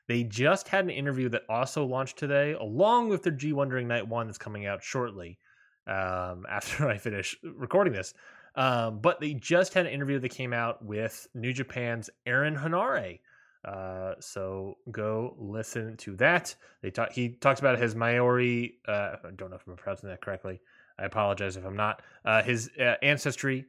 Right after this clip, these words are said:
and that responsibility. If you saw that picture, if you saw his G one Climax debut, you saw that he has now been tatted up, and he is representing that, uh,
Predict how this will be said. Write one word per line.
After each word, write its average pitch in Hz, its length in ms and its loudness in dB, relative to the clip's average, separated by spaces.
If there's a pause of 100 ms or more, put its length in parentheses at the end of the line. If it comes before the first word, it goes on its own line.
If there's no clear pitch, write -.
and 107 140 -8
that 104 140 -6
responsibility. 110 800 -4
If 95 80 -12
you 98 80 -8
saw 123 360 4
that 117 200 0
picture, 131 340 -2
if 107 140 -6
you 98 60 -8
saw 139 420 4
his 120 180 0
G 120 160 -2
one 120 180 -2
Climax 120 600 -4
debut, 113 800 0 (260)
you 101 120 -10
saw 117 320 2
that 117 160 -4
he 110 140 -8
has 104 120 -2
now 110 160 0
been 101 160 -4
tatted 98 340 0
up, - 300 2 (400)
and 98 100 -8
he 101 80 -8
is 95 160 -4
representing 123 560 2
that, 139 320 2
uh, 98 800 -2